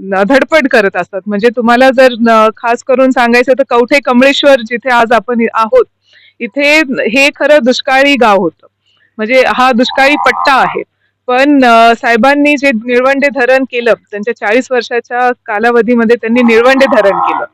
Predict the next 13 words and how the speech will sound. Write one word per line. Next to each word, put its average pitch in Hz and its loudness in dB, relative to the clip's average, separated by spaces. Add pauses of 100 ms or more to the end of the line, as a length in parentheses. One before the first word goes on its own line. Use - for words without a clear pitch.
(300)
आणि 233 -2
ह्या 262 2
धरणाचं, 269 0 (380)
अ, 214 2
पाणी, 233 0
म्हणजे 220 0
मी 247 2
नेहमी 262 2
सांगत 240 -2
असते 240 -2
की - -14
करोनाच्या 294 0
काळामध्ये 269 2